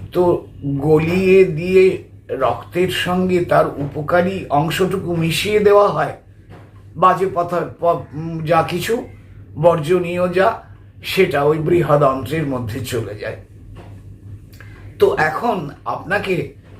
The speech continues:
আর একটা জিনিসও খেয়াল রাখতে হবে, যারা দু তিন ঘন্টা পর পর না খেয়ে পারেন না,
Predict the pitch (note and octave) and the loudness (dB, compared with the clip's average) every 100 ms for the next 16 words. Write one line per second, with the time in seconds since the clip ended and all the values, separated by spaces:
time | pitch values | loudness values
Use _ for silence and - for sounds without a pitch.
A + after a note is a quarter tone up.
0 | - - - F#2 B2+ E3+ - - A3 G#3 | -20 -20 -10 -2 0 0 -4 -10 -10 -8
1 | A#3 A#3+ A3+ - F3+ E3+ E3 E3+ - D3+ | -8 -6 -6 -2 2 2 2 -4 -4 -4
2 | C#3+ G#2+ - - - - - - - - | -4 -6 -10 -18 -20 -20 -20 -18 -18 -12
3 | C#3 D#3 D#3+ E3+ D#3+ D3+ F#3+ F#3 C#3+ G3+ | -2 4 4 4 0 0 -2 -2 -6 -8
4 | G#3 G3+ D#3+ F#3 G3+ F#3+ D3+ D3+ E3 D3 | -6 -4 0 0 0 0 -2 2 0 0
5 | - F3+ - - - - - - - D#3+ | -2 -2 -2 -12 -20 -20 -20 -20 -10 0
6 | D3 C#3+ D3 - C3 D3+ E3 E3+ - A#2 | 2 4 2 -2 -4 -2 -2 -4 -2 0
7 | C#3+ F3+ F#3+ E3+ - | 2 0 -2 -2 -4